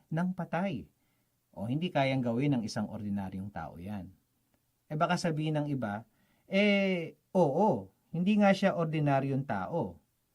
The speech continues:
Pero meron naman siyang ibang mga papel." Totoo yun. Pero pansinin niyo pa yung ibang bagay na nagpapakitang hindi siya ordinaryong tao lang. Meron siyang mga katangian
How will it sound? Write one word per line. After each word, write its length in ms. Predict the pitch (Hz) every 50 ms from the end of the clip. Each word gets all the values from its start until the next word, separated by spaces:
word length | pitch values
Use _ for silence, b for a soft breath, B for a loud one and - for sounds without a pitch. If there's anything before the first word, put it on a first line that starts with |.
| _ _ _
Pero 560 | _ 226 247 277 240 151 127 135 151 160 - _ _
meron 320 | _ 202 233 247 247 233
naman 160 | 220 190 180 180
siyang 240 | 180 180 165 147
ibang 240 | 143 135 131 123 123
mga 240 | 120 110 107 107 -
papel." 480 | 110 104 - 190 180 131 101 87 82 _ _ _ _ _ _ _ _ _ _ _ _ _
Totoo 320 | _ 185 185 - 185 160 139
yun. 480 | 139 156 196 196 143 107 92 87 82 - _ _ _ _ b b b b -
Pero 240 | 202 226 226 226 226
pansinin 480 | 233 240 240 233 240 247 233 240 233
niyo 80 | 214 202
pa 160 | - 208 190
yung 80 | 180 160
ibang 260 | 165 160 180 175 175 156
bagay 240 | 151 143 143 143 156
na 160 | 160 151 147
nagpapakitang 640 | 147 147 - 143 143 - 147 - 151 143 143 143 139
hindi 240 | 139 151 143 151 156
siya 160 | 139 - 156
ordinaryong 640 | - 143 143 139 139 135 131 123 120 117 120 117 117
tao 320 | - 107 95 - 98 101
lang. 240 | 98 95 90 85 82 - b b b b b b b
Meron 320 | 170 185 214 226 240 233
siyang 240 | 226 - 220 214 208
mga 160 | 202 196 190
katangian 960 | 190 - 185 185 180 165 160 165 175 180 185 180 - 113 107 104 - - 104